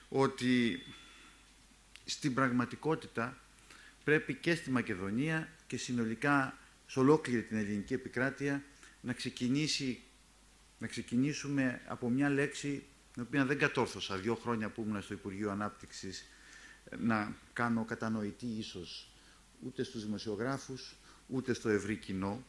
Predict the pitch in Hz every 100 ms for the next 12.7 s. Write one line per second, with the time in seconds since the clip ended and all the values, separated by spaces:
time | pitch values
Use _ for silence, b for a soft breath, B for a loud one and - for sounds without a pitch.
0 | - - - 110 127 139 127 127 127 -
1 | 120 107 120 - 107 107 98 95 95 127
2 | - - - - B B B B B -
3 | 147 147 139 131 139 143 147 139 - 135
4 | 127 117 - 107 - - 90 - - -
5 | - - - - - - - B B B
6 | - - 123 - - 175 160 147 127 127
7 | 110 - - 123 113 120 104 104 98 -
8 | 101 82 - - - - - - - -
9 | - - - B B B B - 135 135
10 | 117 127 - 104 - 120 95 80 - -
11 | - - - - - - B B B B
12 | 113 113 113 123 135 127 -